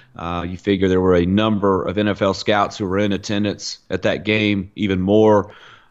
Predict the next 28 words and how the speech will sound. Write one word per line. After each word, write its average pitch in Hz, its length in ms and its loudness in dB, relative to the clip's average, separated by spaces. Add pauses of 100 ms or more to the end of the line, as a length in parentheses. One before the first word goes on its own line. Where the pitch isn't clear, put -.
uh, 90 320 -2
who 101 100 0
will 101 140 4
be 92 120 2
watching 101 640 0 (200)
the, 90 240 -8
the, 90 260 -6
the 85 100 -10
film 110 360 0
of 92 80 0
that 85 240 -2
game. 101 360 0
And 87 120 -6
to 95 100 -8
see 113 480 0
Javon 101 400 0
Kinlaw 98 540 0
really 113 280 2
dominate 104 580 -2 (160)
Georgia's 98 360 -8
offensive 98 440 -6
line 98 260 -2
on 92 80 -4
a 85 60 -6
lot 98 220 0
of 95 60 0
different 92 280 -6
plays. 104 560 2